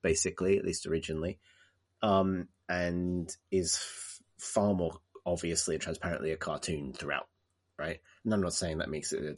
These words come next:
a, a, a, uh, a big win, um, uh, for, for, you know, the representation of, of that culture.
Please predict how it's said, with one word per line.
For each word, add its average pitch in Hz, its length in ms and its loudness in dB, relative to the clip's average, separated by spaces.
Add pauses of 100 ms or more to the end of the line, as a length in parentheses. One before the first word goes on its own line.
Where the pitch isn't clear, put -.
a, 82 60 -6
a, 78 60 -8 (220)
a, 80 40 -8 (880)
uh, 80 260 -6 (420)
a 92 100 -4
big 87 320 2
win, 80 440 0 (420)
um, 78 440 -2 (100)
uh, 82 180 -2
for, 80 260 -6
for, 78 440 -2 (320)
you 101 120 -2
know, 73 180 -6 (100)
the 71 240 -6 (340)
representation 82 540 -4
of, 71 160 -12 (300)
of 78 160 -14
that - 180 -2
culture. 90 560 0